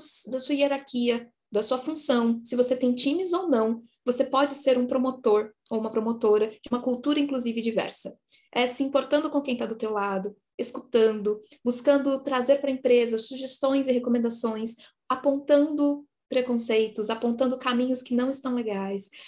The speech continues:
fazendo o seu papel dentro da onde você está. É possível ser um promotor dessa transformação que a gente precisa ver urgente na sociedade. Então, não é preciso, é, estar no poder pra ser um, um agente de transformação.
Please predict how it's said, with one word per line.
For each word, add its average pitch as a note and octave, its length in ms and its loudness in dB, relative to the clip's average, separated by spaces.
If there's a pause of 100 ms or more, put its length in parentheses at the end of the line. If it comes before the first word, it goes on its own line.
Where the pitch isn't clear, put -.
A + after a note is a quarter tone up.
(120)
fazendo C#4+ 480 4
o C4 40 -2
seu F4 200 0
papel E4 420 0
dentro B3 300 0
da C#4 100 2
onde E4 220 4
você G4 240 2
está. - 380 -4 (340)
É A#3 80 0
possível A#3 720 -2
ser - 260 2
um C#4 100 -4
promotor A3+ 560 -4 (340)
dessa A3 600 2
transformação B3 640 0
que A3+ 80 -6
a A3 40 -4
gente A3+ 180 -6
precisa A3 400 -2
ver G#3+ 160 0
urgente A3+ 420 -6
na G#3 80 -8
sociedade. - 580 -4 (240)
Então, A#3 140 2
não C4+ 220 4
é C#4+ 80 4
preciso, G#3 640 0 (460)
é, F#3+ 320 2
estar G#3+ 300 -4
no G#3+ 160 -8
poder G3 520 -2 (160)
pra F#3+ 160 0
ser F#3+ 460 -2
um, F#3+ 300 -2 (240)
um G3+ 100 -4
agente G3 340 -2
de F#3+ 120 -8
transformação. G#3 720 -4